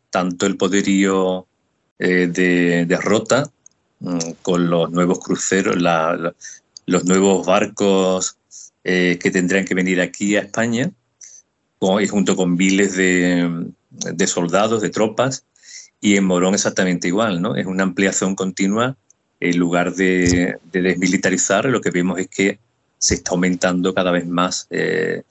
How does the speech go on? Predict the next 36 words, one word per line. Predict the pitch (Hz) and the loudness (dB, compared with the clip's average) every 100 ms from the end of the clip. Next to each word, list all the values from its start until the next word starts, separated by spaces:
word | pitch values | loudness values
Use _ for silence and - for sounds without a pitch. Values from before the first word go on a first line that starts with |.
| - - - _ | -14 -14 -16 _
y | 101 95 95 92 90 | 2 6 6 6 6
luego | 90 95 110 | 6 4 4
se | 123 | 2
intenta, | 120 120 120 113 131 131 120 113 107 101 | 2 2 0 2 2 4 4 2 2 0
mm, | 101 - 101 98 | -2 -6 -6 -4
justificarlo | 98 92 - 95 110 117 107 110 123 - _ _ _ _ _ | -4 -4 -6 -2 0 2 0 -2 -4 -8 _ _ _ _ _
con, | 98 92 87 | 0 0 0
por | 87 | -2
ejemplo, | 90 101 | 0 0
el | 98 | 0
festival | 95 - 92 92 | -2 -2 0 2
aéreo | 92 95 95 87 | 2 2 2 0
que | 90 | 0
hubo | 90 | -2
hace, | - 90 - | -2 -4 -4
hace | 98 - | -4 -4
poco, | - 147 85 | -4 -4 -4
¿no? | 113 | -4
Se | 131 92 | -2 -4
invitaba | 85 85 92 101 | -4 -2 0 2
a | 98 | 0
las | 90 - | -2 -4
familias | 82 104 135 123 143 165 - _ _ _ _ | -4 -2 0 2 0 -2 -10 _ _ _ _
y | 98 | -2
a | 87 | -2
personas | 90 98 98 98 | -2 -2 0 0
jóvenes | 107 113 117 120 | 0 0 0 0
a | |
acudir | 110 98 90 98 117 - | -2 -2 0 2 0 -2
a | 87 | 0
ver | 92 98 | 0 0
un | 98 95 | 0 0
de-, | - | -2
unos | 98 101 95 | -2 -2 0
desfiles | 101 - 131 135 123 113 | -2 -2 0 0 2 2
aéreos | 113 135 127 143 - | 2 4 2 0 -4